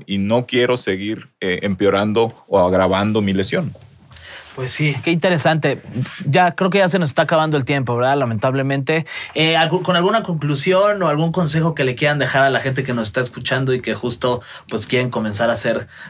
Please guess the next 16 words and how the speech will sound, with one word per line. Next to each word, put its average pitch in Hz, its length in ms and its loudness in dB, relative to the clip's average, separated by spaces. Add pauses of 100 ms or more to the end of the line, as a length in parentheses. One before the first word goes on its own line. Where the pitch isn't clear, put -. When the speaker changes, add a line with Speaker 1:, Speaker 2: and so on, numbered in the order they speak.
(120)
Speaker 2:
a, 104 260 -4
a 113 140 -2
hacer 123 280 -2
deporte? 135 580 0
Algo 131 200 0
que 120 200 -6
quieras 131 340 0
decirles, 135 380 -2
Beatriz, 127 260 -4
que 113 80 -10
consideres 123 400 -2
que - 80 -12
sea 127 140 0
muy 139 360 2
importante 127 600 -2
para, 98 480 -4